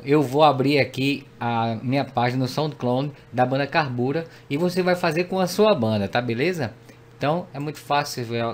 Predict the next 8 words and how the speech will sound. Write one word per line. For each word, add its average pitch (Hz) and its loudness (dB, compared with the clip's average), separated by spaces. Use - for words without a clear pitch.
aqui 117 -12
em 131 -10
cima, 156 -10
w 104 -8
w 110 -6
w 131 -6
ponto 107 -8
soundcloud 123 -6